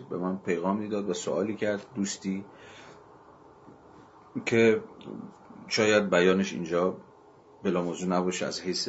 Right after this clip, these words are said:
بحثی که داریم اینجا می‌کنیم. دقیقاً دوستی بود که تازه با جامعه شناسی آشنا شده بود و یه ذره با فلسفه و حرفش هم یه چیز بود شبیه به همین و من بسیار، بسیار باش احساس همزاد پنداری کردم.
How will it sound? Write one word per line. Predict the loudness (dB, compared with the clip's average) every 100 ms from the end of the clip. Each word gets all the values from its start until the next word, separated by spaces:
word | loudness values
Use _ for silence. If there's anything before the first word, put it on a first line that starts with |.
| -2
بحثی | -2 -2 -8
که | -8
داریم | -6 -4 -6
اینجا | -6 -6
می‌کنیم. | -8 -10 -14 -14 -20 -20 -20 -8 2
دقیقاً | 4 4
دوستی | 0 -2 -4
بود | -4
که | -4
تازه | -2 0
با | -2
جامعه | 0 -2 -2
شناسی | -6 -8 -4
آشنا | -4 -4 -6
شده | -4 -2 -2
بود | -2 -2 0
و | 0
یه | 2
ذره | 2
با | 2
فلسفه | 0 -4 -4 -6 -2 -2 0
و | 4 4 2 -14 -12 2
حرفش | 2 2
هم | -2 -2 -6
یه |
چیز | -6 -2
بود | 0
شبیه | 4 6 6 6
به | 4
همین | 0 0
و |
من | 0 0
بسیار، | -2 0 2
بسیار | 2 0 -2
باش | -2 -6
احساس | -10 -6
همزاد | -4 -2 -4 -6
پنداری | -6 -4 -4 -4
کردم. | -8 -10